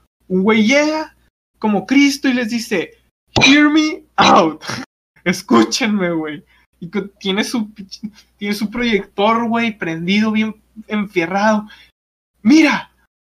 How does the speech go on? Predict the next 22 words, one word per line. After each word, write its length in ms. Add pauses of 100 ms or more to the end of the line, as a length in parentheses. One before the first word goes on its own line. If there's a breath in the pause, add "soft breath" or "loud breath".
(140)
vean 500
la 140
verdad". 580
Y 100
es 120
como, 320 (320 soft breath)
Nos 180
están 300
haciendo 480
pendejos. 600
Es, 160 (340 soft breath)
lo 140
único 240
que 80
tenemos 360
que 120
hacer 420 (720)
es 160
invertir 600 (520)
todos 320
en 100
GameStop. 560